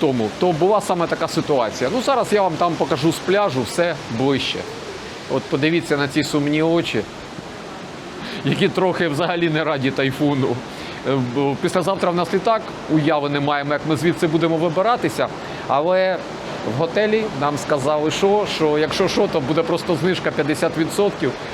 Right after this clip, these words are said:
і живіть скільки завгодно. Авіалінії взагалі не розуміють, що робити, ні на що не відповідають.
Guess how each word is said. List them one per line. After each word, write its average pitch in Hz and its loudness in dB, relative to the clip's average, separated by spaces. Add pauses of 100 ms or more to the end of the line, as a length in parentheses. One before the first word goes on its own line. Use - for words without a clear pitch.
(160)
і 135 0
живіть 165 2
скільки 170 2
завгодно. 135 2
Авіалінії 175 4
взагалі 151 0
не 196 2
розуміють, 165 2
що 170 2
робити, 160 2
ні 139 0
на 139 0
що 156 -2
не 143 0
відповідають. 175 0